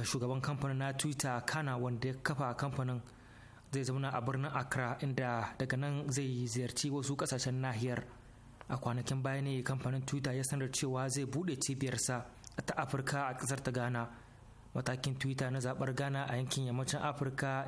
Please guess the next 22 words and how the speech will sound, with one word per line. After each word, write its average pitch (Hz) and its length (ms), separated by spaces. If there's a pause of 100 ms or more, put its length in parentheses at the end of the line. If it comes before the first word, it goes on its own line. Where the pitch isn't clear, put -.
ya 131 160
dai 135 180
janyo 135 300
muhawara 147 520
a - 40
faɗin 131 360
nahiyar. 123 460 (1000)
Amma 127 280
haga 123 400
kamfanin, 131 720
matakin 139 640
na 123 100
da 123 100
alaƙa 123 440
ne 123 220
da 131 80
yadda 131 380
Ghana 131 340 (720)
ke 123 140
ba 131 140
da 127 340
damar 131 440